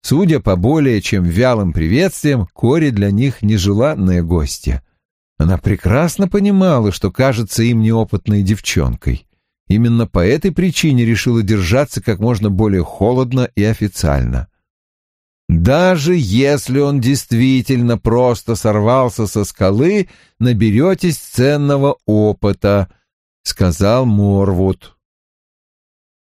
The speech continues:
Вот группа повернула. Впереди показалась верёвка. Кто-то натянул её поперёк тропы, чтобы до их приезда оградить место преступления. Кори порадовалась этому обстоятельству.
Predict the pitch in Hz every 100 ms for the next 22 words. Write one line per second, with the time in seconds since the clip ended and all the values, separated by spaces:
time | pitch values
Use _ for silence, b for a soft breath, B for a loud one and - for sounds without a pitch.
0 | - 127 131 110 123 - 123 120 117 110
1 | 95 92 87 85 78 - _ _ _ _
2 | _ 98 98 87 127 107 107 87 117 113
3 | - 98 104 85 - 80 64 _ _ _
4 | - - 120 127 113 - _ 117 127 -
5 | 135 135 135 120 113 104 107 113 113 117
6 | - 113 117 131 113 85 - 90 98 95
7 | 104 - 95 101 139 131 92 95 98 104
8 | 120 107 107 101 95 92 95 - 92 90
9 | 73 69 65 - _ _ _ _ _ _
10 | _ _ _ _ - 117 127 120 113 123
11 | 139 113 104 95 95 90 87 85 - 92
12 | 87 73 65 - 65 60